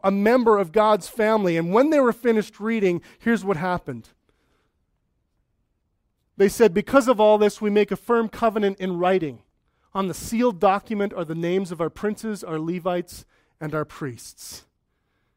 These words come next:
They literally put down names and signatures. So some of the first signatures we ever see in all of Scripture, in all of the Bible.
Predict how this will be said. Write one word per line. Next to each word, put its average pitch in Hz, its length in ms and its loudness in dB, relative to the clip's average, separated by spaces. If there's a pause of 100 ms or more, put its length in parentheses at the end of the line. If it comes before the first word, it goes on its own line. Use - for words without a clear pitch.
(440)
They 196 100 4
literally 226 400 6
put 233 280 0
down 202 320 0
names 214 440 2
and 190 160 -2
signatures. 170 840 -6
So - 180 -16
some 220 180 -4
of 214 40 -2
the 185 140 -2
first 247 340 -4
signatures 233 640 -2
we 185 220 0
ever 208 240 4
see 220 560 -6 (320)
in 180 140 -4
all 208 440 4
of 208 160 -6
Scripture, 185 640 -4
in 139 60 -8
all 185 400 4
of 196 120 0
the 202 60 0
Bible. 160 540 -2